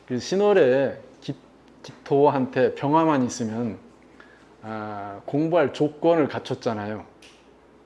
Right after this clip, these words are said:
근데 개수가 따라오지 않으니까 안정된 기반이 안 따라오는 거예요.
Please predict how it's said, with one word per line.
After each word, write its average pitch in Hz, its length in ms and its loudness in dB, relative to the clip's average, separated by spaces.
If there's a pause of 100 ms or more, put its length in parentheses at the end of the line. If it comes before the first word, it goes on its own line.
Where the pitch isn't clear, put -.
(520)
근데 135 320 2
개수가 147 400 0
따라오지 165 400 4
않으니까 113 640 -2
안정된 160 600 2
기반이 135 360 2
안 110 220 -4
따라오는 113 400 -2
거예요. 95 400 -12